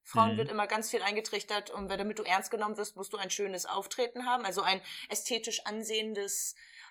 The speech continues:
Speaker 1: äh, Anglitz darstellen. Bei Männern ist es oft auch so, hey, wenn du knallhart bist, dann kannst du auch einen Bierbauch haben, so ungefähr, ne?
Speaker 2: Ja,
Speaker 1: Aber
Speaker 2: also erst, erstens das, aber ich glaub auch, also, ja.
Speaker 1: Ja, das, nee, das
Speaker 2: Re-, re-, reden wir jetzt nur mal, dass, dass, dass halt irgendwelche großen Konzerne den,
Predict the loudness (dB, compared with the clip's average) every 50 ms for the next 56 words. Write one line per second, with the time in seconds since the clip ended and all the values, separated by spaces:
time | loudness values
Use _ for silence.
0 | -10 -8 -6 -4 -2 0 0 0 0 0 -2 -4 -2 -2 -2 -2 -4 -2 -2 0
1 | 0 0 0 -2 -4 _ 10 10 10 10 10 6 0 -2 0 0 0 0 -2 -4
2 | -10 -8 -2 2 2 4 6 6 6 6 6 4 4 2 0 0 -2 0 -2 -2
3 | 0 2 2 2 2 2 2 2 4 4 4 4 4 4 2 0 -2 0 2 2
4 | 4 6 6 6 6 6 2 -2 0 2 4 2 2 2 0 -2 -2 -2 -2 -2
5 | 0 4 4 4 6 6 4 4 4 2 2 2 2 -2 -4 -2 -2 -4 -4 -4
6 | -2 -2 0 2 2 2 2 0 -4 _ _ _ _ -20 -18 -18 -16 -16 -18 -18
7 | -14 -6 2 6 6 8 8 10 8 8 8 6 8 8 10 10 10 12 12 12
8 | 10 10 6 6 6 6 4 2 6 8 8 8 8 6 4 8 6 6 8 10
9 | 10 8 8 8 2 2 4 4 2 0 -2 -10 -20 -20 _ _ _ 0 4 4
10 | 4 4 2 -2 -8 -18 -20 _ _ 2 4 4 4 4 0 -2 2 2 4 6
11 | 6 8 8 8 10 12 12 12 12 12 12 12 12 12 10 10 8 6 10 12
12 | 12 12 10 8 2 2 -2 -2 0 0 2 2 2 2 2 2 0 2 2 0
13 | 2 0 0 -2 -4 -4 -4 -2 -2 -2 -2 -2 -2 -2 0 2 2 2 2 2
14 | 0 0 -2 -2 -2 -4 -6 -10